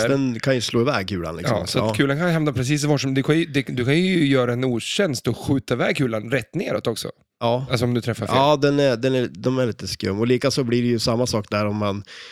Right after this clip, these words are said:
Speaker 1: försöker ta ner den eller någonting och den liksom rullar in över flippen och tillbaka, så kan man ju också, precis som när man,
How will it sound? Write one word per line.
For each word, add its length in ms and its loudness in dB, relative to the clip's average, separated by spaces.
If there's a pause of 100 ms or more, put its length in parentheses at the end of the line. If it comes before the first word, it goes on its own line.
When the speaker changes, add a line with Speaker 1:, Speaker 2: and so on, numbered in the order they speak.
(220)
Speaker 1:
försöker 300 0
ta 180 2
ner 280 2
den 160 0
eller 220 -2
någonting 380 -4
och 100 -2
den 460 -6 (100)
liksom 340 -4
rullar 280 0
in 260 0
över 160 -4
flippen 360 -4
och 60 -10
tillbaka, 440 0
så 160 -6
kan 180 -4
man 160 -4
ju 60 -2
också, 400 -6 (680)
precis 280 0
som 80 -2
när 80 -2
man, 320 -4